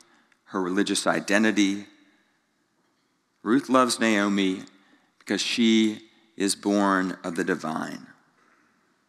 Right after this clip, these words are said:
In a world that would have these two women see each other as enemies, they become kin.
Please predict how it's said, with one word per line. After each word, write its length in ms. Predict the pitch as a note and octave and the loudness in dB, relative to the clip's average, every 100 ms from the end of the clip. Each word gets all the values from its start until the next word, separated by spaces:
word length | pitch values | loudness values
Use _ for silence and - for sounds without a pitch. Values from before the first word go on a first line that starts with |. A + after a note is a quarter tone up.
| _ _ _ _ _ _ _ _ _ - | _ _ _ _ _ _ _ _ _ -8
In 100 | G2 | -4
a 60 | |
world 460 | F#2+ A2 A#2+ B2+ A#2+ | 0 4 6 6 4
that 120 | A2 | 2
would 120 | G2 | 2
have 280 | - A2 G#2+ | 4 4 6
these 220 | G#2+ G2+ | 4 2
two 280 | - - C3 | 0 2 4
women 360 | A#2 A2 G#2+ G#2 | 6 4 4 2
see 300 | - A#2 A#2 | 0 0 0
each 200 | A2 A#2+ | 2 2
other 400 | G#2+ G#2 G2+ - | 4 6 4 4
as 200 | F#2+ F2+ | 0 2
enemies, 540 | - A#2 A2+ G#2+ G#2+ G#2 | 2 2 4 4 2 0
they 160 | G2 | 0
become 440 | G2 G2 - F2 E2+ | 0 -2 -4 -4 -6
kin. 680 | - A#2+ A#2 A#2 A#2+ A#2+ | -6 -2 0 2 0 -4